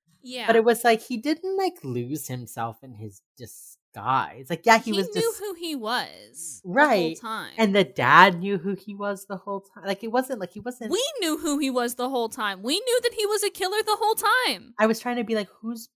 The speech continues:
Speaker 2: who's disguised here? Is it the father, like, disguising his son as a good boy? But, like, he didn't, because the son was manipulating him.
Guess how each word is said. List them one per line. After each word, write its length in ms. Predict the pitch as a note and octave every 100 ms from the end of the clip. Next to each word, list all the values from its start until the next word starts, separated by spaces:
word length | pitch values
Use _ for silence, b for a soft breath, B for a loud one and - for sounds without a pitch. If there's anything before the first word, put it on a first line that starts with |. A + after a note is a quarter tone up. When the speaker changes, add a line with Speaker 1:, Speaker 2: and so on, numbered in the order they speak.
| _
Speaker 2:
who's 280 | - A3+ A3
disguised 920 | G3+ - - E3+ E3+ E3+ A#2+ - _ _ _ _
here? 440 | - - A2+ F2 -
Is 140 | - B2+
it 160 | C3+ _
the 80 | -
father, 640 | - - A#2 C3+ F3+ G#3
like, 220 | G#3+ C3 - _ -
disguising 600 | C3 - - C3+ B2+ C#3+
his 220 | C3 C3
son 180 | - B2+
as 140 | A#2+ B2+
a 80 | A#2 C3
good 140 | A#2+ _ _
boy? 260 | A#2 A#2+ F3
But, 120 | F3+
like, 100 | E3+
he 120 | -
didn't, 640 | F3 - A#3 B2 E2+ D3 E3 _ _ _
because 240 | D3+ D#3+
the 80 | C#3+
son 240 | - F3+ D#3+
was 180 | D3+
manipulating 720 | D3 D3 E3 - A#2+ D2+ D2+ _
him. 280 | _ D#2 B2